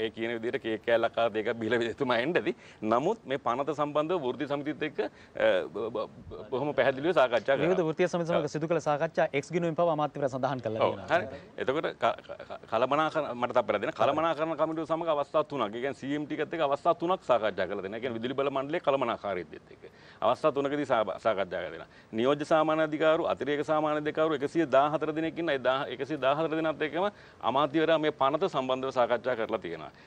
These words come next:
Speaker 1: ඊට පස්සේ උදේශාන් මේ ප්‍රතිව්‍යුහගත කරන එය කමිටුවක් පත් කරා. මේ ප්‍රතිව්‍යුහගත කරණය කියන එක මේ ඇමතිවරයාට අවශ්‍ය විදිහට, අ, එහෙම නැත්නම් පාර්ලිමේන්තුවේ තවත් කාටවත් අව-, අවශ්‍ය විදිහකට කරපු ප්‍රතිව්‍යුහගත කරන ක-, මේ, මේ, මේ, මේ පනතක් නෙවෙයි.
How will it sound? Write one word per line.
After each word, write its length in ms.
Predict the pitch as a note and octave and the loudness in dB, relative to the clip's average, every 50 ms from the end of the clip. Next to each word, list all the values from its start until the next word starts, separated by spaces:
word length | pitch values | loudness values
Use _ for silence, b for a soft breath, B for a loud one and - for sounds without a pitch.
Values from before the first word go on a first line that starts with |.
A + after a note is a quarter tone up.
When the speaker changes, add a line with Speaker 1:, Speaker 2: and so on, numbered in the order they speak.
| B - | B -12
Speaker 1:
ඊට 140 | - C3+ - - | -6 -6 -4 0
පස්සේ 460 | D#3+ D#3+ D3+ - F3+ F3 F3 E3+ C#3 | 0 -2 0 0 0 2 2 2 0
උදේශාන් 420 | D3 D3 D#3 D#3+ D3+ - F3+ F#3 | 0 0 0 -2 0 0 -2 0
මේ 100 | F3+ F3 | 0 -2
ප්‍රතිව්‍යුහගත 640 | E3 - A#2+ G#2+ C3+ D3 D#3 D3+ D#3+ D#3 D#3+ D#3 E3 | 0 0 -2 0 2 2 4 4 4 2 2 2 2
කරන 280 | D3 D#3+ D#3 D#3 D#3+ E3 D#3 D3 - - - - - - - | 2 2 0 2 2 0 0 0 -2 -6 -12 -20 -20 -12 0
එය 140 | D#3+ F#3 A3+ - - | 2 2 2 2 2
කමිටුවක් 480 | - D#3+ D#3 F3 F3+ C#3 B2+ G#2+ G2+ - | 2 4 4 4 4 4 4 4 4 4
පත් 180 | - F2+ D#2+ - - | 0 -4 -4 -4 -4
කරා. 120 | F#2 G2 | -4 -4
මේ 80 | C3+ D3+ | -4 -2
ප්‍රතිව්‍යුහගත 560 | - - A#2+ A2 D3 D#3 E3 D#3+ D#3 D#3 D#3+ D#3 | -2 -2 -2 2 4 4 6 6 4 2 2 0
කරණය 260 | D#3+ D#3+ D#3+ E3+ E3+ D3+ | 0 -2 0 -2 -2 0
කියන 160 | D#3 E3+ E3 | 0 -2 0
එක 140 | D#3+ E3+ E3+ | 0 -2 -2
මේ 140 | F3 D#3+ | -2 -2
ඇමතිවරයාට 680 | B2 A2+ A#2+ C3 C3+ C#3 D#3 D3+ D3 D#3 D#3 D#3 D#3 C#3+ | -2 0 -2 -2 -2 0 0 2 2 2 2 2 4 4
අවශ්‍ය 420 | D3+ B2+ A#2 A#2+ A#2 - - C#3+ | 4 4 4 2 0 0 -2 -2
විදිහට, 340 | D3 D3 C#3 D3 D3+ D#3 D#3 F#3+ G3 B B B B B B | -2 -2 -2 -2 -2 -2 -2 -4 -6 B B B B B B
අ, 60 | - | 0
එහෙම 260 | G#2 A2+ A#2 A#2+ C#3 C#3 | 2 2 2 2 0 0
නැත්නම් 360 | C#3+ C#3+ B2+ B2+ D#3 D#3 C#3 | 0 0 0 0 -2 -2 2
පාර්ලිමේන්තුවේ 580 | G#2+ B2 G#2+ A2 A2+ B2+ C3 C#3 C#3 C3+ D3 D3 | 2 4 4 4 2 0 -2 -2 -2 -2 -2 2
තවත් 240 | C#3 C#3+ C#3+ C#3+ - | 4 4 2 4 2
කාටවත් 300 | C#3+ C#3+ C#3 D3+ B2 B2 | 0 2 2 2 2 2
අව-, 160 | A#2 A#2 - - | 0 0 -2 -2
අවශ්‍ය 260 | B2 C3 C3+ - - C#3+ | 0 0 0 -2 -2 -6
විදිහකට 540 | C#3+ C#3+ C#3 D3+ D3 D3+ D#3+ D#3+ C#3 G#2+ - | -6 -4 -4 -2 0 2 2 2 2 2 2
කරපු 220 | C3+ C#3 D3 D3 | 2 2 2 2
ප්‍රතිව්‍යුහගත 420 | C3+ C3+ B2+ D3 D3+ D3 C#3 D3 C#3 | 0 -2 0 0 0 2 0 0 0
කරන 420 | D3 C#3+ C#3+ D3 D3+ D#3 D#3 C#3 | 0 0 0 0 0 0 -2 0
ක-, 140 | - D3 B2 | 0 0 0
මේ, 200 | A2+ B2+ B2+ A#2+ | 2 -2 -4 -2
මේ, 180 | B2+ B2 B2 A2+ | -2 -2 -2 -2
මේ, 160 | A#2 A#2 A2 | -2 -4 -4
මේ 140 | A2+ A2 F#2 | -4 -4 0
පනතක් 420 | - C3 C3+ C#3+ C3+ E3 E3 C#3 | 0 2 2 4 4 2 2 2
නෙවෙයි. 280 | B2+ B2+ G#2+ F2+ D#2+ | 0 -2 -2 -2 -4